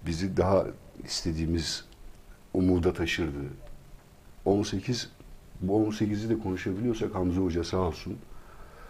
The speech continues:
Yani geldikten sonra o aklı selim açıklamalarıyla,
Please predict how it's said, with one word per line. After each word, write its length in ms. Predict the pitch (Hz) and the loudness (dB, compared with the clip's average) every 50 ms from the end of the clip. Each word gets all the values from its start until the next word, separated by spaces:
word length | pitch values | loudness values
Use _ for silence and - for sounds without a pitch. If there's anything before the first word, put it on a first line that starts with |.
| - - - - - - - - | -18 -18 -20 -20 -20 -20 -14 -8
Yani 240 | 78 76 73 76 78 | -4 -2 -2 0 0
geldikten 520 | 73 78 78 82 82 80 - 98 101 101 95 | 2 2 2 0 0 -2 -2 0 0 0 0
sonra 440 | - - 98 87 87 98 110 - - - - - - - - - - - - - - - - - - | 0 0 0 2 2 2 0 -2 -6 -10 -16 -20 -20 -20 -20 -20 -20 -20 -20 -20 -20 -20 -16 -4 0
o 300 | 80 85 90 90 78 - - | 2 4 4 4 2 0 2
aklı 260 | 87 85 - - - 90 | 2 2 2 0 -4 -2
selim 400 | - 101 92 92 98 95 - - | 2 4 6 6 6 4 2 0
açıklamalarıyla, 840 | 85 80 - - - - 87 82 87 87 87 90 87 90 87 76 73 | -2 -2 -2 -4 -2 0 2 2 4 4 4 4 4 4 2 2 0